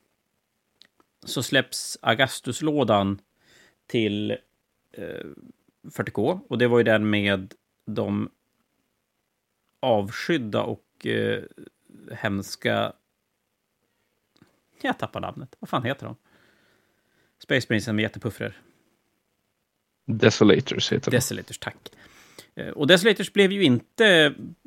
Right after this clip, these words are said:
Speaker 1: mottagen som den snyggaste f-, Space Marine-modell som någonsin har släppts.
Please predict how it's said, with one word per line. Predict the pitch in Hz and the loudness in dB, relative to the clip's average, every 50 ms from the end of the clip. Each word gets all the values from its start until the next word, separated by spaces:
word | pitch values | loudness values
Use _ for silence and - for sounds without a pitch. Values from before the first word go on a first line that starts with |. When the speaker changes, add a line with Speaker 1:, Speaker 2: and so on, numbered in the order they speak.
| - _ - - | -20 _ -20 -18
Speaker 1:
mottagen | - - 165 151 131 120 - 127 120 120 120 117 | -8 -2 0 0 0 2 2 2 4 4 2 2
som | 110 120 117 | 0 0 -2
den | 113 110 | -2 -2
snyggaste | - 120 113 110 110 - - 104 | -2 -2 -2 -2 -2 -4 -6 -10
f-, | - - - - - | -12 -14 -18 -20 -20
Space | - - - 123 120 - - | -20 -6 -4 -4 -4 -2 -4
Marine-modell | 107 104 101 98 101 104 101 98 | -4 -4 -2 -2 -2 -4 -4 -4
som | - 110 | -6 -8
någonsin | 104 101 95 98 - 107 | -6 -6 -8 -8 -10 -12
har | 104 | -12
släppts. | - - - - - - - | -14 -18 -20 -20 -20 -20 -20